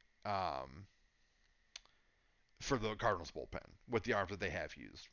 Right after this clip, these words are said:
which I think is what we expected. It was just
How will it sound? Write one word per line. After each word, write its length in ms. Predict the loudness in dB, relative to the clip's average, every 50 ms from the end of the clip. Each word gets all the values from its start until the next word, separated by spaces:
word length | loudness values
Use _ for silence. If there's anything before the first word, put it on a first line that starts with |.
| -4 0
which 220 | 2 4 6 6
I 100 | 4 4
think 260 | 4 2 0 2 0
is 160 | 0 0 0
what 240 | 0 0 0 0 -2
we 140 | -4 -6 -4
expected. 760 | -4 -4 0 6 10 10 10 10 8 2 -2 0 -2 -4 -6 -10 -18 -20 -20 -20 -20 -20 -20 -20 -10 -4
It 140 | -2 0 0
was 180 | 0 0 -2 0
just 520 | 2 2 4 4 4 2 0 -2 -4 -8